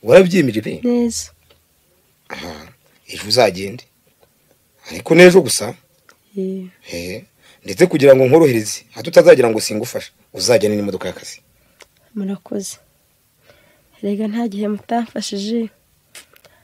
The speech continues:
Speaker 2: Ni uko nyine ari ugufasha umuntu utazagira icyo abitura.
Speaker 1: Niko ye.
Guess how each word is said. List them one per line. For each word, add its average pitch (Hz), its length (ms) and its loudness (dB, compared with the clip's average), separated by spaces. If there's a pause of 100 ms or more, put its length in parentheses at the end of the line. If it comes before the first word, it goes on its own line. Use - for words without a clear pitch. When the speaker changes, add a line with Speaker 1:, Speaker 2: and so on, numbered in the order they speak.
(420)
Speaker 2:
Ni 247 80 -4
uko 240 180 -4
nyine 285 240 2
ari 277 80 2
ugufasha 262 460 -6
umuntu 240 240 -4
utazagira 262 520 -6
icyo 262 240 -10
abitura. 240 640 -10
Speaker 1:
Niko 180 200 -8
ye. 90 120 -10